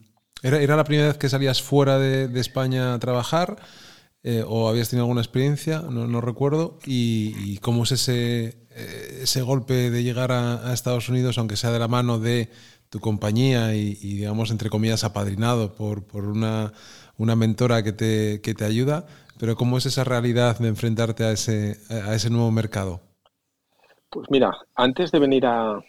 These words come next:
Speaker 2: a Estados Unidos, trabajé en Sudáfrica tres meses, eh, con Hilti, en un proyecto internacional muy bonito allí. Tuve la oportunidad también de estar visitando clientes en Turquía, en Suiza y en otros,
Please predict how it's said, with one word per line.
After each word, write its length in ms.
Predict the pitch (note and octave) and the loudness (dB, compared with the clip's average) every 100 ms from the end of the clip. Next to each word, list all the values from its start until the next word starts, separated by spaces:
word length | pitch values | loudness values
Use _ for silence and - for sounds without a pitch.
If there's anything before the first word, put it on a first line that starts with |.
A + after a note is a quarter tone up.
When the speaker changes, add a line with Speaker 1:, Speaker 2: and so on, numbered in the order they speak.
| - | -12
Speaker 2:
a 120 | A#2 | -8
Estados 360 | G#2+ - A2 - | -8 -4 -6 -2
Unidos, 300 | A#2+ C#3 C3 | -2 -2 -2
trabajé 640 | - F#2+ F2+ - A#2 A2+ A2+ | -6 -8 -6 -6 -2 0 -2
en 300 | A2 G#2 G#2 | -2 -6 -8
Sudáfrica 640 | - A2 A2 A2 G#2 G2+ | -4 0 0 0 -2 -2
tres 240 | F#2+ G2+ - | -4 -6 -4
meses, 460 | C#3+ B2+ B2+ - - | -4 0 -2 -4 -4
eh, 240 | G2 F#2 - | -2 0 -2
con 220 | F#2+ F2 | -6 -4
Hilti, 380 | - C#3+ C3+ D#3 - _ - - - | -2 0 0 -2 -4 _ -20 -20 -8
en 160 | G2+ | -4
un 60 | G#2 | 0
proyecto 300 | G#2+ G#2+ A2 | 4 4 4
internacional 540 | G2+ G2+ G2 G#2 G2+ | -2 -2 -4 -2 0
muy 140 | G2+ G#2 | 2 2
bonito 340 | G2+ B2 B2+ | 2 0 4
allí. 300 | A2+ C3 E3 - _ _ _ | 4 4 0 -8 _ _ _
Tuve 200 | - A2+ | 2 4
la 100 | A#2+ | 4
oportunidad 420 | A2+ G#2 A2 A#2 | 2 -2 -4 -4
también 360 | A2+ G2+ A#2+ A#2+ | -6 -6 -4 -4
de 100 | F#2+ | -8
estar 220 | - G2+ | -10 -10
visitando 440 | G2 - - G#2 G2 | -10 -8 -6 -6 -2
clientes 380 | A2 G#2 G2+ | 0 0 -2
en 100 | G2 | -4
Turquía, 640 | F2+ F2 - C3+ C3 B2+ G#2+ | -4 -4 2 4 6 4 2
en 120 | F2 | -4
Suiza 420 | - C3+ B2+ A#2+ | 0 2 2 0
y 80 | G#2 | 0
en 80 | F#2+ | -2
otros, 400 | F#2+ G#2+ - | -4 -8 -10